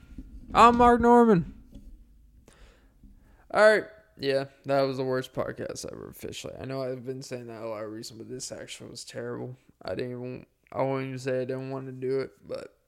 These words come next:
I really had to get one in the can 'cause I didn't know.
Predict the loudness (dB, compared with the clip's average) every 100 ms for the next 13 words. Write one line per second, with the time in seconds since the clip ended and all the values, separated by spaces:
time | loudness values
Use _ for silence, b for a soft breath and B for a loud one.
0 | _ -14 -10 -6 -6 -6 -10 -14 -16 -8
1 | -8 -6 -10 -12 -14 -16 -10 -8 -8 -10
2 | -14 _ _ _ _ _ -14 -12 -10 -10
3 | -12 -14 -14 -14